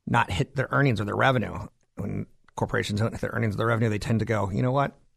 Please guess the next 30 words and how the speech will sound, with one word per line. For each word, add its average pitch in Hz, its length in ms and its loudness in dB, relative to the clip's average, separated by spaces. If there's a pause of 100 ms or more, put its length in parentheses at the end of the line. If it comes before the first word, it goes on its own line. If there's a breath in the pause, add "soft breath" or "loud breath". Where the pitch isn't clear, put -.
(1600)
We - 100 -2
got - 200 0
too 143 120 2
many 107 140 2
employees. 95 580 -2
We 117 80 4
need 123 160 2
to - 60 -14
trim 104 240 -2
some 95 180 -2
fat." 98 320 -2 (1080 loud breath)
First 107 200 0
person 98 240 -4
they 95 40 -6
look 101 120 -8
at 98 80 -6
is 101 100 -10
me. 98 280 -8 (260)
Well, - 80 -8
I'm 95 80 -2
like, - 140 -8
<laughs> - 0 -
"What? 127 340 2
What? 156 380 2
So 135 100 2
I 123 40 0
gained 131 180 2
a - 20 2
little 165 160 6
weight?" 170 300 4